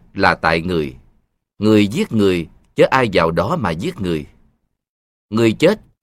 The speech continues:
là tại vật chất của cải, chính ta tạo ra có nó, để nó giết ta.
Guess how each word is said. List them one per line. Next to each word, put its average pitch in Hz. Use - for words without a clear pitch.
là 101
tại 95
vật 95
chất 196
của 104
cải, 95
chính 180
ta 113
tạo 85
ra 104
có 117
nó, 131
để 87
nó 113
giết 143
ta. 104